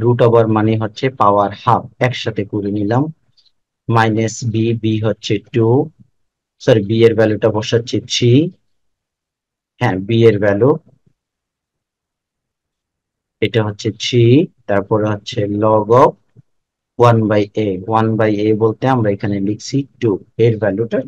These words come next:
টু দেওয়া আছে, minus b by three by, three by two, আর এখানে হচ্ছে log of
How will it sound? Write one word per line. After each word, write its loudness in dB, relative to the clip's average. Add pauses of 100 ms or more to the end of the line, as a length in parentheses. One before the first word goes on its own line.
টু 2
দেওয়া 0
আছে, -6 (1400)
minus 4 (280)
b -2 (140)
by 0 (120)
three -4
by, 0 (840)
three -2
by -2 (160)
two, -2 (340)
আর -6
এখানে -4
হচ্ছে -8
log -4
of 2